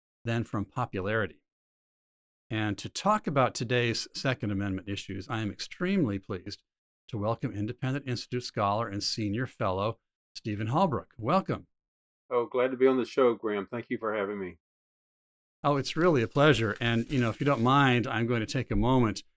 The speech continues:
Speaker 1: uh, to brag briefly about your credentials, Doctor Halbrook. And I'm saying Doctor Halbrook because, after all, you, you did earn a P H D in philosophy from Florida State University.
Speaker 2: Y-, you could just
Speaker 1: Doctor
Speaker 2: call me
Speaker 1: Halbrook.
Speaker 2: Steve on the show. That's fine.
Speaker 1: <laughs> Okay.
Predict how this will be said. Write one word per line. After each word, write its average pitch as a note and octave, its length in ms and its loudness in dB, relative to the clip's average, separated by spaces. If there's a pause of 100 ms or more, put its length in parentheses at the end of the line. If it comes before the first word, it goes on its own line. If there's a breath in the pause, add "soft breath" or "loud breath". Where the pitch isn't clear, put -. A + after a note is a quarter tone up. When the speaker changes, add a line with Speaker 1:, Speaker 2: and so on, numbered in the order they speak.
(280)
Speaker 1:
uh, G#2+ 80 0
to - 140 -6
brag B2 420 2
briefly C3+ 400 0
about G#2+ 340 -2
your G2+ 80 -4
credentials, G#2 720 -4
Doctor G2 420 -4
Halbrook. G2 400 -2
And A2+ 100 0
I'm A2+ 100 0
saying G#3 260 4
Doctor F3 300 2
Halbrook D3+ 320 2
because, A2+ 240 -4
after B2 260 0
all, A#2 100 4
you, A#2 180 -4 (220)
you B2 80 2
did D#3 200 4
earn D3 240 6
a A2+ 40 2
P - 180 0
H A#2 160 0
D A2 100 2
in G#2 60 2
philosophy G2+ 560 -2
from F#2+ 200 -4
Florida A#2 460 0
State A2+ 300 -2 (100)
University. G#2 760 -4
Speaker 2:
Y-, C3 120 0
you C#3+ 180 -2
could D#3 160 2
just C#3 140 0
Speaker 1:
Doctor G2 120 2
Speaker 2:
call C3+ 160 8
me B2 120 6
Speaker 1:
Halbrook. - 160 0
Speaker 2:
Steve B2 240 6
on G#2+ 140 2
the G#2+ 80 0
show. G2+ 420 4 (240)
That's A2 220 -4
fine. G2+ 280 -2 (260)
Speaker 1:
<laughs> - 280 2
Okay. F#3 480 6